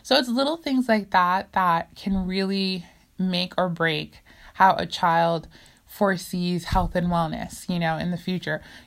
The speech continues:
You want them to love it. You don't want them to dread it. Um, and so as parents,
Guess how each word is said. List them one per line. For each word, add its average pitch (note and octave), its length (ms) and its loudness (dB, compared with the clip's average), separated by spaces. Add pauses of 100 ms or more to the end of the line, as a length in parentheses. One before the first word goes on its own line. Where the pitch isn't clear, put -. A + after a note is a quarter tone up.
You G#3+ 100 4
want G3 300 0
them A#3+ 140 4
to A#3 120 -2
love F#3 300 0
it. A#3 240 -4
You F3+ 120 -4
don't F#3+ 300 0
want F#3+ 220 -2
them F#3 160 -4
to - 120 -8
dread E3 300 2
it. F#3 260 -4 (400)
Um, F3 520 0 (120)
and F#3+ 200 -2
so F3 580 2 (1080)
as G3 220 4
parents, G#3 1000 -2